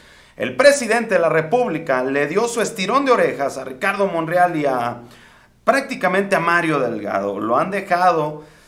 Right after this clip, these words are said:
ahora sí que en la lona. Y es que todo pinta, de acuerdo a la lectura de las benditas redes sociales, a que Mario Delgado se ha ganado la dirigencia nacional del pri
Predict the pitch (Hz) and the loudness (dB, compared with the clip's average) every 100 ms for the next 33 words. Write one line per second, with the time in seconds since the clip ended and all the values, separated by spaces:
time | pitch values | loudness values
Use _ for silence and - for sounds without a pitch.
0 | _ - 156 170 175 180 - 165 156 135 | _ 0 2 0 -2 -10 -6 -2 0 0
1 | 123 117 113 110 117 117 117 113 113 113 | 0 -2 -4 -8 -6 -4 -2 -4 -4 -4
2 | 110 107 107 107 104 104 117 127 139 156 | -6 -6 -6 -8 -8 -6 -4 -2 0 0
3 | 147 104 95 - - - 120 117 160 156 | 0 -2 -6 -14 -20 -12 -10 -6 -6 -2
4 | 247 339 - 240 185 123 113 113 175 196 | -2 -2 -6 -10 -8 -6 -4 -4 -2 0
5 | 180 151 147 170 160 143 131 131 135 165 | 2 0 -2 -2 -2 0 -2 -2 -6 -4
6 | 175 165 165 143 123 120 110 107 127 120 | -2 0 0 -4 -4 -4 -4 -6 -8 -4
7 | 139 135 180 262 262 247 180 151 123 117 | -4 0 -2 -2 -4 -6 -2 -2 0 -4
8 | - - - - 214 247 254 262 247 190 | -8 -18 -18 -4 -2 0 2 2 2 2
9 | 175 233 254 - 226 131 147 139 196 202 | 2 0 -4 -4 -4 -2 -2 0 0 0
10 | 196 170 160 185 190 - _ _ _ _ | 2 4 4 2 -6 -16 _ _ _ _
11 | _ _ _ 131 151 156 220 160 - - | _ _ _ -8 -6 -4 -4 -6 -10 -18